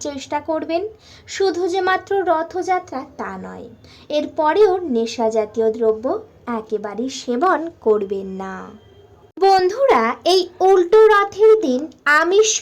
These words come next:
কোনো খাবার খাওয়া একেবারেই ভালো নয়। আমিষ খাবার অর্থাৎ ডিম, মাছ, মাংস, পেঁয়াজ, রসুন জাতীয় খাবার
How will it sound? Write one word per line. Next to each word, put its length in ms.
কোনো 180
খাবার 400
খাওয়া 280
একেবারেই 600
ভালো 260
নয়। 240
আমিষ 300
খাবার 300
অর্থাৎ 480
ডিম, 300
মাছ, 520
মাংস, 420
পেঁয়াজ, 440
রসুন 500
জাতীয় 420
খাবার 320